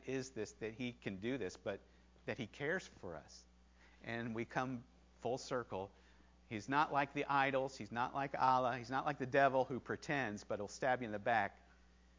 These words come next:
Instead, he's the one that wants to have a relationship with us.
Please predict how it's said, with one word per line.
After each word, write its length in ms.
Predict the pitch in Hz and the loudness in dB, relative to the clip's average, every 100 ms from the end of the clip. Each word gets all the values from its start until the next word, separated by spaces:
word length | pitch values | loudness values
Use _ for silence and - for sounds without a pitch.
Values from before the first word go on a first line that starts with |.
| - - | -20 -16
Instead, 680 | - 110 - 143 147 107 113 - | -8 -8 -2 4 6 4 0 -8
he's 220 | 139 123 | -8 -6
the 100 | 127 | -6
one 280 | 120 127 120 | -2 -2 -2
that 120 | 113 | -6
wants 220 | 120 120 | -8 -6
to 100 | - | -8
have 240 | 123 117 | -2 -2
a 40 | 110 | -2
relationship 680 | 107 117 117 107 92 104 - | -4 -2 -4 -6 -8 -8 -8
with 160 | 95 - | -10 -8
us. 300 | 90 95 - | -8 -8 -14